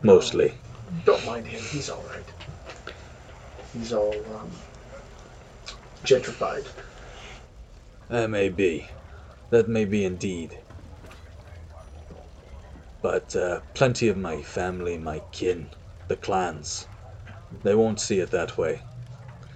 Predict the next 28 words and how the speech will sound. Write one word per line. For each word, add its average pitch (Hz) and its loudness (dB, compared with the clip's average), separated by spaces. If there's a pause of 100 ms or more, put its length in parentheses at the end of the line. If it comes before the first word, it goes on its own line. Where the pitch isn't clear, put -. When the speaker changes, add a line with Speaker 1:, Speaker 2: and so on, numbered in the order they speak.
(140)
Speaker 1:
he 110 8
says, 90 2 (720)
giving 101 8
you 95 6
a 92 4
knowing 92 4
nod, 85 2 (1300)
keeping 101 2
it - 0
quiet 80 8
enough 76 -2
that, 85 2
uh, 87 0 (560)
you 104 4
see 98 2
Theodoric 104 12
kind 117 10
of 101 6
looking 123 8
over 113 12
this 175 12
sculpture 143 12
and 127 10
that - 12
painting, 139 12
and 113 6 (2500)
Speaker 2:
We'll, 196 6
um, 160 6